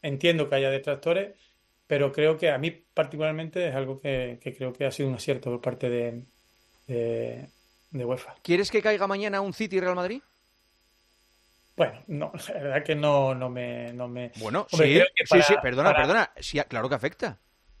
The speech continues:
Speaker 2: Elimina, o
Speaker 1: Sí,
Speaker 2: sea, se
Speaker 1: ya, pero nosotros vamos, creo que vamos por la otra parte del, del, del, del
Speaker 2: No, no, en
Speaker 1: sorteo,
Speaker 2: cua-, en cuartos se sortea otro, eh, todo otra vez. O sea, quiero decir que aunque no te toquen octavos, luego cuartos es sorteo puro.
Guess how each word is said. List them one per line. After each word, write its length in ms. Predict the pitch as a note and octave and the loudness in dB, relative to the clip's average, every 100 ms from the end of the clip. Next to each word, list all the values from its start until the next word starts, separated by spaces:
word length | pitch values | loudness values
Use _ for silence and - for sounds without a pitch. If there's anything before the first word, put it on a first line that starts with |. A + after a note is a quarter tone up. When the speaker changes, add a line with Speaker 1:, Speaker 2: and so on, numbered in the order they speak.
| _ _ - | _ _ -8
Speaker 2:
Elimina, 360 | A2+ G#2 C3 | -6 -4 -4
o 40 | D3 | 2
Speaker 1:
Sí, 120 | D#3 | 4
Speaker 2:
sea, 140 | F3 | 6
se 60 | E3+ | 6
Speaker 1:
ya, 160 | D#3 E3 | 4 2
pero 120 | C#3 | 2
nosotros 220 | D3+ E3 F#3+ | 0 6 6
vamos, 300 | F#3+ - - - | 6 -2 -8 2
creo 140 | F#3+ | 6
que 60 | F#3+ | 6
vamos 180 | G3 | 6
por 100 | G3 F#3 | 6 6
la 80 | |
otra 180 | E3+ E3+ | 6 4
parte 240 | E3 D3+ C#3+ | 4 2 0
del, 240 | C#3+ C#3+ | -2 -2
del, 300 | D3 C#3+ C#3 | -4 -4 -4
del, 320 | C#3 C3+ C3 | -2 -2 -4
del 100 | B2 | -2
Speaker 2:
No, 160 | F3 G3 | 4 6
no, 200 | G3 F#3 | 6 4
en 80 | E3+ | 4
Speaker 1:
sorteo, 160 | C#3 | 4
Speaker 2:
cua-, 100 | G#3+ | 4
en 80 | F#3+ | 4
cuartos 320 | F3+ B3 B3+ | 4 4 2
se 80 | G#3+ | 0
sortea 320 | F3+ E3+ G3 | 0 2 6
otro, 300 | F3+ E3 G#2 - - | 4 4 -4 -6 -2
eh, 180 | D3+ D3 | -2 2
todo 200 | F3+ E3 | 4 4
otra 160 | D#3 C#3 | 2 2
vez. 280 | D#3+ - - | 0 -4 -10
O 100 | B2+ | -2
sea, 140 | D#3 | -2
quiero 140 | C#3 E3 | 0 0
decir 180 | G#3 | 0
que 60 | C#3 | 0
aunque 180 | C3 B2+ | -2 0
no 80 | C#3 | 0
te 100 | E3+ | 2
toquen 220 | F3 F3+ | 2 2
octavos, 460 | F3+ G3+ G#3+ A#3+ - | 2 4 4 2 0
luego 280 | C#3 D#3 D#3 | 2 2 4
cuartos 360 | F3 F#3 A3 - | 2 4 -2 -2
es 100 | E3 | -4
sorteo 320 | F#3 D#3 C3 | -2 0 -2
puro. 320 | G#3 G3 D#2+ | -2 -4 -6